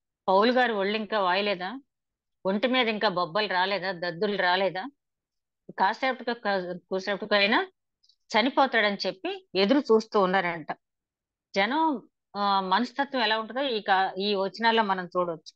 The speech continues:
చాలాసేపు కనిపెట్టుచుండ్రి. తరువాత అతనికి ఏ హాని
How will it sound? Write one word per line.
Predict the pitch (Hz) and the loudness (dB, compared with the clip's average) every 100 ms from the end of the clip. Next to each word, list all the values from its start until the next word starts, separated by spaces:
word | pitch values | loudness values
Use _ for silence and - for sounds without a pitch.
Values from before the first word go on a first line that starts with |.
| _ _ _ _ _ _ - | _ _ _ _ _ _ -2
చాలాసేపు | 226 294 349 349 311 311 - | 0 2 0 0 -4 -6 -6
కనిపెట్టుచుండ్రి. | 226 226 269 254 233 214 180 | -6 -4 -6 -8 -6 -4 -2
తరువాత | 185 185 226 240 - | 2 4 6 4 4
అతనికి | 185 175 208 294 277 220 | 4 4 4 2 0 2
ఏ | 196 269 | 4 4
హాని | 294 220 214 240 | 2 2 2 2